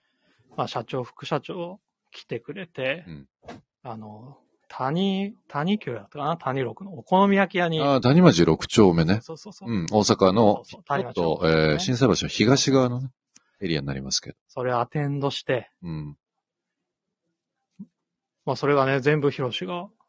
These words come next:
Speaker 1: 取り仕切って。
Speaker 2: <laughs>
Speaker 1: で、最後のタクシーのみ-、拾って見送るまで全部、
Speaker 2: やってたかな？
Speaker 1: もう、お任せ。
Speaker 2: うん。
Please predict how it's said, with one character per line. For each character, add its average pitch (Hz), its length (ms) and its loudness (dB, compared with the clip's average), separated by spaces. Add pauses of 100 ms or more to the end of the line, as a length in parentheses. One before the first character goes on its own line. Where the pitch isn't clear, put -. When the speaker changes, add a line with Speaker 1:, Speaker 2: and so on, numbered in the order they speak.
Speaker 1:
取 127 180 -4
り 120 40 -4
仕 - 100 -8
切 131 120 -8
っ - 40 -10
て。 - 840 -4
Speaker 2:
<laughs> - 560 -20
Speaker 1:
で、 123 60 -8
最 180 320 4
後 123 160 -2
の 113 360 -6 (220)
タ 147 160 -4
ク - 100 -16
シ 131 120 -4
ー 110 160 -6
の 104 160 -16
み-、 117 240 -12 (360)
拾 131 280 0
っ 131 40 0
て - 300 -2
見 131 140 -4
送 147 240 -2
る 143 100 0
ま 131 140 -2
で 104 240 -16
全 170 260 2
部、 127 240 -4 (580)
Speaker 2:
や 85 60 -14
っ 82 60 -10
て - 80 -14
た 95 100 4
か 80 140 -16
な？ 78 240 -4
Speaker 1:
も - 160 -18 (320)
う、 160 60 -4
お 120 40 -2
任 131 320 -4
せ。 123 260 -4
Speaker 2:
う 90 80 -16
ん。 80 420 -14